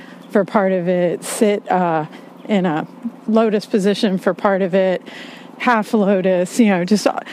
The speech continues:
'cause I'm short. I'm only, I'm five three on a good day. I usually tell people I'm five three. But a lot of times my feet don't touch the floor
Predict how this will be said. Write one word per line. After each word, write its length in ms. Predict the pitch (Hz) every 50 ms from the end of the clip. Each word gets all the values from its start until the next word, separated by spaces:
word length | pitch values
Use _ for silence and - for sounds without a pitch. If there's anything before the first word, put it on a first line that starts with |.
| - - - - -
'cause 200 | 247 226 202 - - - - - - -
I'm 260 | 226 240 269 269 277
short. 480 | 254 - - 262 226 175 156 151 - - - - - - - - - - - - - - -
I'm 140 | 196 202 208
only, 500 | 214 208 208 208 202 196 196 185 190 - - - - - - - - - - - - - -
I'm 240 | - 233 240 240 247
five 280 | - - 269 254 247 202
three 240 | - 262 240 226 214
on 100 | 185 180
a 80 | 175
good 160 | 160 185 175
day. 300 | 156 180 175 151 156 165 - - - -
I 120 | 226 220
usually 380 | 214 208 208 202 180 208 180 175
tell 200 | - - 185 165
people 280 | - 190 151 - 180 160
I'm 120 | 156 156
five 260 | - - 156 151 147
three. 300 | - - 175 156 165 165 - - - - - - - - - -
But 140 | - 262 254
a 60 | 254
lot 200 | 247 254 277 285
of 100 | 294 240
times 240 | 262 240 208 190 -
my 120 | 214 185
feet 420 | 180 - - - 277 254 - - -
don't 240 | 226 190 196 - -
touch 360 | - 220 196 - - - -
the 100 | 185 -
floor 480 | - - 294 339 359 247 160 - 170